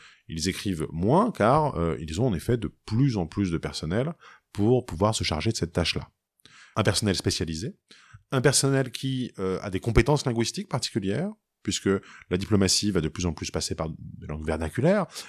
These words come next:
et donc, euh, très souvent, on va envoyer un, euh, des commis du bureau à l'ambassade, euh, de France à Madrid, à l'ambassade de France à Londres, afin d'apprendre parfaitement, euh, la langue,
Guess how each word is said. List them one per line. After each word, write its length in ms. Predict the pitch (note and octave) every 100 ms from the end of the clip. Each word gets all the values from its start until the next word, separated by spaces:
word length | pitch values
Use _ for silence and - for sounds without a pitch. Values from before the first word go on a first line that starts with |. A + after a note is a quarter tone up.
| -
et 40 |
donc, 240 | F#2 E3+ -
euh, 180 | D#2+
très 200 | F2 -
souvent, 360 | F#2+ F2+ A#2 E3+
on 100 | G2
va 120 | F2
envoyer 560 | F2+ G#2 G#2+ F2 B2+ G#3+
un, 260 | - B2+ D#3
euh, 180 | G2+ F2
des 140 | F#2+
commis 240 | - A2 A2+
du 100 | E2+
bureau 460 | F2 D#2+ G2+ E3+ - _ _ _ -
à 120 | G#3+
l'ambassade, 800 | F#3+ D3 - C#3 C3 A#2+ F2 B1
euh, 380 | - F2+ E2 C2+
de 120 | C#2+
France 340 | F#2 - G2 -
à 60 |
Madrid, 440 | D#2 D#2+ F2+ E3+ F#3 -
à 100 | G3
l'ambassade 440 | F#3 D3+ - C3+
de 120 | A2
France 340 | G2+ - E2 -
à 60 |
Londres, 260 | D2+ B2+ F#3+ - - -
afin 260 | - E3+ G3
d'apprendre 600 | G2+ C#3+ - A2+ D#3+ D#3+
parfaitement, 640 | G3 - D#3 - A2 D#3+ - _ _ -
euh, 120 | - - -
la 140 | G#2
langue, 420 | A2 A#2+ A#2+ F2+